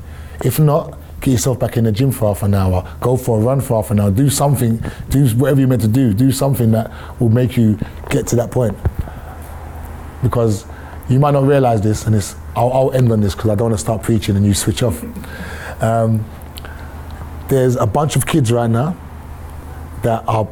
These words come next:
playing, are playing in a championship club that wish they were where you are right now.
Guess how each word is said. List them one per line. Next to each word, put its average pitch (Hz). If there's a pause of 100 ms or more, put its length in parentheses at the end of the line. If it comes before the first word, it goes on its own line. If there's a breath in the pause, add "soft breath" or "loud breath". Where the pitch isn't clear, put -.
(100)
playing, 131 (100)
are 107
playing 117
in 110
a 104 (1160 loud breath)
championship 113
club 98 (640)
that 113
wish 117
they 123
were 110
where 107
you 107
are 82 (800)
right 104
now. 98